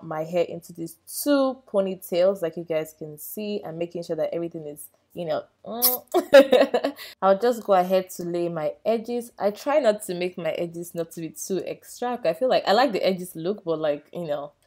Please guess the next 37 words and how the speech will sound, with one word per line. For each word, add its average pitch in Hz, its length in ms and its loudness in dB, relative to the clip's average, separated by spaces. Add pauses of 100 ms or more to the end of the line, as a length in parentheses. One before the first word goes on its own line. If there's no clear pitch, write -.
(140)
I - 80 -4
like 190 120 2
it 196 100 -10
to - 60 -12
be 156 140 -10
subtle, 160 640 -4
not 160 240 -10
too - 220 -10
much 156 320 -10
kind 156 200 -4
of 160 120 -12
thing. 156 240 -10 (280)
So 202 100 2
I'll 196 80 8
just 247 160 4
go 202 140 8
ahead 180 320 4
to 175 80 -8
lay 170 160 -4
my 160 240 -4
edges, 190 300 -4
and 170 100 -6
then 175 120 -4 (120)
after 208 340 0
laying 175 280 -2
my 151 240 -4
edges, 165 420 -6
I 165 80 -4
will 165 180 -2
use 185 160 -8
my 165 140 -6
satin 165 520 -8
head 160 280 -8
wrap 156 280 -8
as - 160 -16
per - 120 -6
usual 190 640 -4